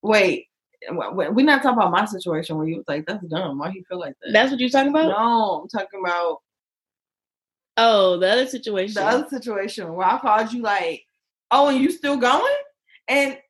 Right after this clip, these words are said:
Speaker 2: Oh.
Speaker 1: and that happened?
Speaker 2: Oh.
Speaker 1: And this was, you were
Speaker 2: Yeah, 'cause
Speaker 1: wrong.
Speaker 2: I was mad.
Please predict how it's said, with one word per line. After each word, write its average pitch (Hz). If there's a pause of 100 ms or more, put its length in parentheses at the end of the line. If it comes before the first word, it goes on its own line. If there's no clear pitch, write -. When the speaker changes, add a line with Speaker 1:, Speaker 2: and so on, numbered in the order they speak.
(120)
Speaker 2:
Oh. 220
Speaker 1:
and 196
that 320
happened? 622 (120)
Speaker 2:
Oh. 185
Speaker 1:
And 466
this 587
was, 440
you 415 (200)
were -
Speaker 2:
Yeah, 359
'cause 262
Speaker 1:
wrong. 294
Speaker 2:
I 330
was 339
mad. 330